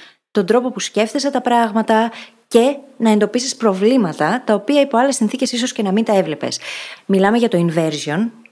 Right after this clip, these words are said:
Inversion στα ελληνικά πρακτικά σημαίνει αντιστροφή, αντιστροφή στον τρόπο σκέψης, λοιπόν. Και βλέπουμε τι μπορούμε να κάνουμε πρακτικά για να αποφύγουμε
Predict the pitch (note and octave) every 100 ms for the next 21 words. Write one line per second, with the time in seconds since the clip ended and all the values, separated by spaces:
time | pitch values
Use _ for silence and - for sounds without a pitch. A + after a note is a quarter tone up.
0 | _ - A3+ A3 C4 C4+ C#4 B3 F#3+ F#3
1 | A3+ A#3 A#3+ G3 A3+ - A3 A#3 B3 G#3
2 | - F3+ - D#3 F3+ - G#3 G3+ - F3
3 | A#3+ A3+ F#3+ G#3 A3 - - G#3+ A3 -
4 | D3 D3+ C#3 C3+ F#3+ - _ _ _ -
5 | - - - G3 A#3+ C#4 C#4+ F#3 D3+ -
6 | _ _ E4 D#4 C4+ C#4 C4 F3+ G3+ G#3
7 | G#3 E3 C#3+ - E3 E3 E3+ F#3+ D#4 -
8 | B3 C#4+ C4+ A3+ G3+ - D4 D4+ F4+